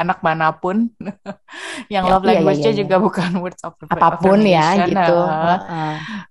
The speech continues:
Speaker 1: bahwa, eh, hati-hati berbicara,
Speaker 2: Ya,
Speaker 1: ya
Speaker 2: tapi khusus
Speaker 1: kan?
Speaker 2: yang, khusus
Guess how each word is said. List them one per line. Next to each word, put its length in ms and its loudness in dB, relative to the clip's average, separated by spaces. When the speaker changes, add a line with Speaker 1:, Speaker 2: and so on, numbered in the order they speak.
Speaker 1:
bahwa, 420 2
eh, 120 -10
hati-hati 760 -4
berbicara, 920 0
Speaker 2:
Ya, 40 0
Speaker 1:
ya 80 0
Speaker 2:
tapi 120 2
khusus 240 0
Speaker 1:
kan? 160 -8
Speaker 2:
yang, 120 0
khusus 260 -6